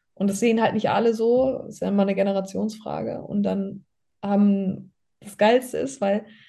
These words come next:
die Academy-Jungs, die haben immer ihr Krafttraining bei uns da auch am Gym gemacht. Und die Trainer kamen immer so zu uns: "Oh, ein Glück seid ihr hier." Weil dann beenden die Jungs endlich ihre Kraftübungen auch ordentlich, machen alle Wiederholungen oder so, um uns quasi zu gefallen.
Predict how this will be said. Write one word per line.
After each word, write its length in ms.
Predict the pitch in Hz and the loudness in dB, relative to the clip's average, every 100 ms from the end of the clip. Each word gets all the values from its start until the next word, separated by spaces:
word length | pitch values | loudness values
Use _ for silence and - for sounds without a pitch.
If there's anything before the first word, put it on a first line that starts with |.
| _ _ - | _ _ -2
die 240 | 202 196 | 0 0
Academy-Jungs, 880 | - 180 220 226 214 208 226 190 185 | -2 0 2 4 4 4 2 0 -2
die 100 | 175 | -2
haben 120 | 185 | 0
immer 380 | 190 190 180 - | 0 0 0 -2
ihr 340 | 180 175 180 185 | -2 -2 -4 -6
Krafttraining 600 | - 202 - 180 175 170 | -6 -8 -6 -4 -4 -6
bei 80 | 180 | -6
uns 220 | - 180 | -4 -4
da 280 | - - - _ | -6 -10 -12 _
auch 180 | 185 - | -10 -4
am 160 | 185 | -2
Gym 220 | 180 185 190 | 0 0 0
gemacht. 500 | 190 240 285 - _ _ _ _ _ | -2 -4 -10 -20 _ _ _ _ _
Und 160 | 190 196 | -2 0
die 100 | 196 | -2
Trainer 400 | - 226 233 214 | -2 0 2 2
kamen 340 | 214 208 214 | 2 2 2
immer 160 | 208 196 | 2 2
so 100 | 196 | -2
zu 160 | 190 190 | -4 -2
uns: 240 | 196 - | -2 -4
"Oh, 160 | 175 156 156 | -8 -8 -2
ein 220 | 180 185 | 2 2
Glück 180 | 180 - | 0 -4
seid 260 | 180 175 | -6 -4
ihr 120 | 175 | -4
hier." 460 | 175 202 196 170 175 - - _ | -2 4 4 2 -6 -20 -20 _
Weil 80 | 190 | 2
dann 140 | 190 185 | 6 6
beenden 340 | 175 202 196 | 6 4 2
die 80 | 190 | 2
Jungs 200 | 196 196 | 2 2
endlich 320 | 196 202 196 | 0 0 0
ihre 200 | 180 185 | -2 -2
Kraftübungen 640 | - 208 208 - 180 185 | -4 -8 -8 -6 -2 0
auch 200 | 180 185 | 0 -2
ordentlich, 400 | - 196 202 185 | 2 2 2 0
machen 280 | 175 180 185 | -4 -4 -2
alle 240 | - 214 202 | 2 2 4
Wiederholungen 580 | 202 185 208 214 202 | 4 4 4 4 4
oder 180 | 180 180 | 2 0
so, 120 | 180 | 0
um 100 | 180 | -2
uns 280 | - 226 208 | 0 -2 -2
quasi 340 | - 190 196 190 | 2 2 2 -2
zu 140 | 202 | 0
gefallen. 760 | 190 196 190 185 170 175 185 | -2 0 2 2 0 -2 -4